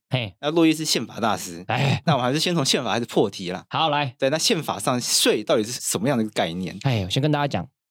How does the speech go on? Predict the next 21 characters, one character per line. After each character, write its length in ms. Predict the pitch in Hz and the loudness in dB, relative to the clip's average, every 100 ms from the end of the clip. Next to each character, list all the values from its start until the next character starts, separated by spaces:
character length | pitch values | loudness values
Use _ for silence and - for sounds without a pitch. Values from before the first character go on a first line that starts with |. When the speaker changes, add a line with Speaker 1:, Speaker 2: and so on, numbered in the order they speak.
| _ _ _ | _ _ _
Speaker 1:
税 420 | - - - 233 | 0 2 4 4
呢， 320 | 175 151 156 156 _ | 4 2 2 -2 _
为 80 | 196 | 0
什 100 | 156 | 2
么 60 | 110 | 2
这 80 | |
么 80 | 131 | 2
重 260 | 117 123 104 | 2 2 2
要？ 160 | 104 87 | 0 0
Speaker 2:
对。 100 | 147 | 0
Speaker 1:
因 60 | |
为 60 | 151 | 2
宪 280 | - 202 123 | 4 2 2
法 140 | 98 | 2
明 160 | 95 101 | 2 4
定 160 | 135 | 2
它 120 | 104 | 4
是 240 | 117 120 98 _ | 4 2 0 _
义 160 | - 139 | -2 4
务。 180 | 139 107 - | 6 4 -2
Speaker 2:
嗯。 200 | 147 131 | -6 -6